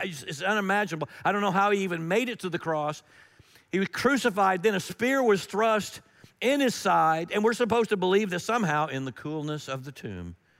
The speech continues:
that he revives and has the strength to tear off those grave clothes and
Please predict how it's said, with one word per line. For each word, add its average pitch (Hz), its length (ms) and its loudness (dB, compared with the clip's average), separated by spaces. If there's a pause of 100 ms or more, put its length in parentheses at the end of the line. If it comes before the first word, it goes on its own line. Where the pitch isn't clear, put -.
(340)
that 175 120 2
he 202 120 4
revives 190 720 2
and 185 80 -2
has 180 200 0
the 160 80 -8
strength 214 560 -4 (280)
to 135 100 -2
tear 226 320 2
off 214 260 2
those 202 280 2
grave 196 340 2
clothes 208 340 0
and 170 180 -6